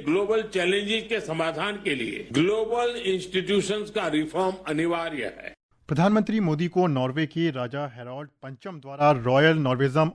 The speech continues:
Speaker 2: ऑर्डर ऑफ मेरिट का ग्रैंड क्रॉस प्रदान किया गया। प्रधानमंत्री मोदी ने कहा है कि स्वीडन की उनकी यात्रा के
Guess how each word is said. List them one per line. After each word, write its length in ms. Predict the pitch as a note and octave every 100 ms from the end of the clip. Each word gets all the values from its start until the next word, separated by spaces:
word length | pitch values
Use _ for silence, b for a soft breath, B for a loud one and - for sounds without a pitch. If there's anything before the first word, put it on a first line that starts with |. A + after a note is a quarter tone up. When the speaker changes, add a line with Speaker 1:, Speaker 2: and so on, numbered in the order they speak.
| D3
Speaker 2:
ऑर्डर 280 | C3 D3 D3
ऑफ 280 | C#3 C3+
मेरिट 300 | B2 B2 C#3
का 180 | - C#3+
ग्रैंड 360 | C3 A#2+ C#3 D3 -
क्रॉस 260 | C3 B2 -
प्रदान 300 | C3+ B2 A#2+
किया 220 | A2+ C#3
गया। 220 | B2 A#2+ G2 b b b -
प्रधानमंत्री 440 | D3+ G3+ A3 A3+
मोदी 260 | A3+ F#3 G3
ने 100 | G3+
कहा 240 | F#3+ D#3+
है 120 | F3+ F3+
कि 140 | -
स्वीडन 380 | - D#3 C#3 E3
की 140 | C#3+
उनकी 360 | E3 D3+ E3+ C#3
यात्रा 300 | B2+ - D3
के 160 | C3+